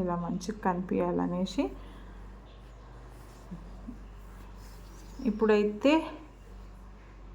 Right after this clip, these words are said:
మధ్యలో ఒక మెరూన్ కలర్ తోటి మంచిగా పెద్దగా బొట్టు పెడుతున్నాను. చూడండి,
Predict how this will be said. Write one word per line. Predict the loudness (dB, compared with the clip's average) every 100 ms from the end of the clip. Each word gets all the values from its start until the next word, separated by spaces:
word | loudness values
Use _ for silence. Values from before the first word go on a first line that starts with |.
| -12 -6 6
మధ్యలో | 8 12 12 12
ఒక | 10 8 6
మెరూన్ | 6 6 8 8 8
కలర్ | 8 8 6 6
తోటి | 6 6 6 8 10 10 10 10 6 2
మంచిగా | 2 2 2 4 4
పెద్దగా | 4 0 4 4 6
బొట్టు | 4 4 2
పెడుతున్నాను. | 0 0 0 0 0 0 0 4 6 4 0 -14 -18 -18 -12 -8 -2
చూడండి, | 2 4 6 8